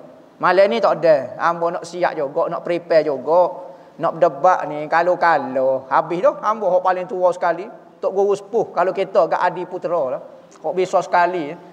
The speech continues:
guru pada Wali Songo. Nah, guru pada Adi Putra,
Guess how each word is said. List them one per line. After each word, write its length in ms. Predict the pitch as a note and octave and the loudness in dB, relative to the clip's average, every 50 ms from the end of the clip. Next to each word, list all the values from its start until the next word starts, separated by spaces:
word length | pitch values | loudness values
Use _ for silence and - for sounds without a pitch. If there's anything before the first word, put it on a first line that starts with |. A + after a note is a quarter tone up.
| - - - | -20 -12 -4
guru 400 | D3+ E3+ F3 F#3 G#3+ G#3 F3 D#3+ | 0 0 2 2 2 0 2 4
pada 240 | F#3+ E3+ E3+ E3 | 4 4 4 4
Wali 320 | E3+ E3+ E3+ E3+ E3+ E3+ D#3 | 2 2 2 2 0 0 -2
Songo. 480 | E3 E3 D#3+ D#3+ E3 E3 D3 B2 C3 - - - - - - - - - E3 | 0 0 0 0 0 -2 -2 -2 -4 -8 -12 -18 -20 -20 -20 -20 -12 -4 0
Nah, 240 | E3 F3 D#3 B2 B2+ | 2 2 2 2 0
guru 320 | D3 F3+ F3+ F#3+ F#3+ F3+ | 0 0 2 4 2 2
pada 320 | F3+ E3+ E3+ E3+ E3+ E3+ - | 4 4 4 4 4 4 2
Adi 240 | F3 E3+ E3+ E3 | 2 0 -2 -4
Putra, 320 | E3+ F3 E3+ E3+ E3 E3+ | -6 -6 -6 -2 0 2